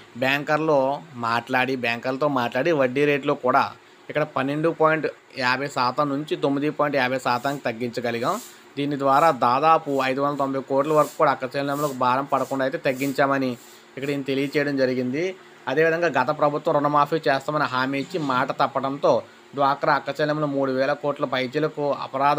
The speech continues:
వడ్డీ చెల్లించాల్సిన దుస్థితి ఏర్పడగా మన ప్రభుత్వం అధికారంలోకి వచ్చాక రాష్ట్రంలో దాదాపు ఎనిమిది పాయింట్ డెబ్బై ఒక్క లక్షల స్వయం సహాయక సంఘాల్లోని ఎనభై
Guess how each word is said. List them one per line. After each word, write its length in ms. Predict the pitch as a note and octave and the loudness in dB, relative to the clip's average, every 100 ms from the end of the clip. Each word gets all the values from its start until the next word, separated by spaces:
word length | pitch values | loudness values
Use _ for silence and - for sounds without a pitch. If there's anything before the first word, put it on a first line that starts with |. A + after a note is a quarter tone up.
| D3 | 2
వడ్డీ 240 | C3 C#3+ C3 C#3+ | 0 0 -4 -2
చెల్లించాల్సిన 540 | C3+ C#3 C#3+ D3 D3 C3 | -4 -4 -2 -2 -4 -6
దుస్థితి 260 | C3 - D3+ | -8 -2 0
ఏర్పడగా 420 | C3 C3 C3+ F3 A#2+ - - - - | 0 -2 -2 0 0 -2 -20 -14 -4
మన 80 | C#3 C#3+ | -2 2
ప్రభుత్వం 340 | C#3+ D#3 D#3 C#3+ | 2 2 0 -2
అధికారంలోకి 420 | C3 D3 D3+ C3+ | 0 2 2 2
వచ్చాక 400 | B2+ - C#3+ D3 C3 | -2 0 0 0 0
రాష్ట్రంలో 400 | B2+ - D3+ D3+ C3 | 0 0 0 2 2
దాదాపు 400 | C3 D3 C#3+ C#3+ C#3 | 2 2 0 -2 -2
ఎనిమిది 220 | C3+ D3+ D3+ | -2 -4 0
పాయింట్ 240 | D#3 D#3+ C#3+ | 0 0 0
డెబ్బై 200 | C3+ B2+ C3+ | 0 0 -4
ఒక్క 120 | - A#2+ | -2 -2
లక్షల 300 | A#2 - F3 - | -4 -2 -2 0
స్వయం 220 | D3+ D#3 E3 | 0 0 0
సహాయక 320 | D#3 D3 D3+ D3+ | 0 2 0 -2
సంఘాల్లోని 520 | C#3 C#3 C#3 D3+ C3 B2 - - - - C3+ | -4 -2 0 0 0 -4 -10 -16 -16 -6 -4
ఎనభై 220 | C#3+ D#3 | 0 0